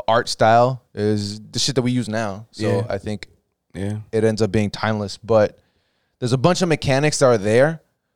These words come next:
Speaker 1: that it's interesting that weren't adapted up until not too long ago in J R P Gs.
Speaker 2: Mm-hmm.
Speaker 1: And the story is just, it just mo-, it just flows.
Speaker 2: Okay.
Speaker 1: It just flows really well. So I say that to say I've been glued to this shit.
Speaker 2: Yeah.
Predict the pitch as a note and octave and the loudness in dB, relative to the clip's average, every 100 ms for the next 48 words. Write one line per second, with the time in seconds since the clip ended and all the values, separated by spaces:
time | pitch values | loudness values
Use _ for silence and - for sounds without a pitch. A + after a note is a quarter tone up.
0 | _ _ _ _ _ _ A2+ A2+ A#2 A2+ | _ _ _ _ _ _ _ -4 -2 0
1 | C#3 C#3+ C#3+ - C#3+ B2 A2+ A#2 B2 - | -2 -2 -4 -4 -2 -2 -2 -2 -2 -2
2 | A2+ A2 G#2+ A2 C3 C3 B2+ _ _ _ | -2 2 2 2 -2 -4 -4 _ _ _
3 | _ _ A#2+ A#2 A#2 A2+ A2+ G#2+ G#2 A#2 | _ _ -6 -4 -4 -2 -2 0 0 -2
4 | - B2+ A2 A2 A#2 A#2 G2+ G#2 G#2+ G#2 | -2 -2 0 0 2 2 2 2 2 2
5 | G#2 G#2 C3 B2 A#2+ A2 G#2+ A#2+ _ - | 0 -2 -4 -4 -4 -4 -6 -12 _ -20
6 | - _ _ _ - B2+ B2+ B2 A#2+ A#2 | -20 _ _ _ -6 0 2 2 2 0
7 | A2 - C3 D3+ B2 A2 G#2 F#2+ F#2 A2 | 0 2 4 6 4 0 -2 -6 -4 -4
8 | - - - A2+ A2+ B2 B2+ A#2+ A2+ - | -4 -8 -4 -2 2 4 4 2 -2 -6
9 | G#2+ A2 G#2 F#2 - _ A2+ A#2+ A#2+ A#2+ | 0 2 2 -2 -10 _ -10 -6 -6 -6
10 | - _ _ _ - A2 A#2 - B2 A#2+ | -12 _ _ _ -4 -2 -2 2 4 4
11 | A2+ A2+ G2+ G#2+ F#2+ - _ - C#3+ B2+ | 2 2 4 2 2 -4 _ -2 4 6
12 | C#3 D3 D#3 C#3 - D#3 C#3+ B2 C3+ C3 | 4 4 2 2 0 2 4 4 2 0
13 | C#3 A#2 A#2 - A#2 G#2+ - A#2 A2 A2 | 0 2 0 0 0 -2 -4 -8 -6 -4
14 | G#2+ | -6